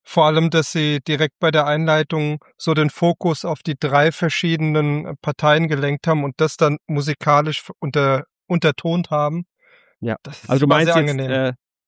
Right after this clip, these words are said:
Speaker 2: du meinst jetzt mit drei Parteien Zelda, Ganondorf und Link als auch Teile des Triforce und so
Speaker 1: Genau.
Speaker 2: weiter.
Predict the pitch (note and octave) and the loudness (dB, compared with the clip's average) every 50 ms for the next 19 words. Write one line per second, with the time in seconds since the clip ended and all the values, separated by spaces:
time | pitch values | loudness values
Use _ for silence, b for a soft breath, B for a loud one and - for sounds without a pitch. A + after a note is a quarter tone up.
0 | _ _ - C3 C3 C#3 D3 - D3 D3 C#3+ - - C3 C3 - - - - C#3 | _ _ -4 -2 0 0 0 -2 -4 -6 -6 -2 0 0 0 0 -2 -2 0 2
1 | B2+ C3 B2+ A#2+ - C3 B2+ C3 C#3 C#3 C3+ B2+ B2+ B2+ B2+ B2+ A#2+ - B2 A#2+ | 2 2 0 -2 -2 -2 -2 0 0 0 0 2 2 4 2 2 0 0 -2 -2
2 | B2+ B2 B2 A#2 A#2+ A2+ A2+ A2+ A2+ - - G#2 G#2 - - A2 A#2 A#2 A#2 A#2 | 0 -2 -2 0 0 2 2 2 0 -2 -6 -10 -10 -6 -4 -2 -2 0 0 -2
3 | A2 - - A2 G2+ G2 - - - - G#2 - - - A#2 A2+ A2+ G#2+ G2 G2 | -4 -4 -4 -4 -2 -4 -6 -8 -10 -10 -10 -10 -2 0 0 2 2 0 -2 -6
4 | - - - - B2 A#2 A#2 A2+ - - A#2 G#2+ G#2+ A2 A2+ - - G#2+ A#2+ D3 | -8 -12 -4 2 2 2 2 2 -2 -4 -4 -2 -4 -4 -8 -10 -10 -2 0 2
5 | C#3 C3+ C3 B2+ G#2 G2+ B2+ A#2+ A2 | 2 4 2 2 2 2 0 -2 -4